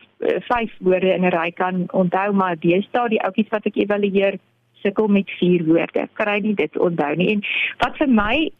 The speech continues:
baie keer die indruk gee dat hier in hierdie grysstof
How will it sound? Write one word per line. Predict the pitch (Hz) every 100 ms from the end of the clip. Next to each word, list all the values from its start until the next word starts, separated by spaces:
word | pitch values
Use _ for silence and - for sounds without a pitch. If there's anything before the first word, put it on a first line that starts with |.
| _ 208
baie | 254 247 254 247
keer | 254
die | 247
indruk | 240 269 302 294
gee | - 254
dat | 233 226
hier | 220 247
in | 277 262
hierdie | 262 311
grysstof | - 262 302 370 - 247